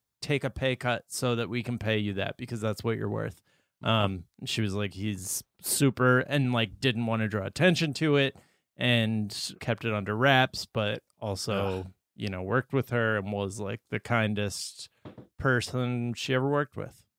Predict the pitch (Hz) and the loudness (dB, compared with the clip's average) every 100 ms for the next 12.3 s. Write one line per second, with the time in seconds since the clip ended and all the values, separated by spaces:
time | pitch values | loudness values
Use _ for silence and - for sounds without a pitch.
0 | _ _ - - _ 147 - - 156 120 | _ _ -20 -20 _ -4 0 2 4 6
1 | - 180 - 131 113 117 110 - 117 110 | 8 8 6 4 4 2 0 0 0 0
2 | - 117 117 - 123 120 113 - 120 113 | 2 0 2 2 4 4 4 2 0 2
3 | 120 110 - _ _ - 117 110 110 117 | 2 2 -4 _ _ 4 6 6 4 0
4 | - _ 131 113 - 120 - 127 110 - | -6 _ 0 2 2 -2 2 2 2 2
5 | 113 120 107 110 107 120 117 131 160 160 | 2 2 0 -4 -2 0 2 2 4 4
6 | 156 143 139 127 139 117 - 113 104 101 | 4 2 2 4 4 4 -2 -4 -2 -4
7 | - - 113 110 101 98 101 107 - _ | -8 -20 -6 -2 0 0 -2 -4 -10 _
8 | 123 107 104 98 110 - 113 110 - 113 | -4 0 -2 -2 -4 -4 -4 -4 -4 -4
9 | 120 120 107 - - 107 113 113 - 123 | -4 -4 -6 -6 -4 -4 -2 -6 -8 -12
10 | 120 110 107 - 135 107 - _ _ _ | -10 -8 -10 -2 0 0 -4 _ _ _
11 | _ _ _ _ _ - 113 107 - - | _ _ _ _ _ -4 -2 -2 -4 -4
12 | - - | -4 -8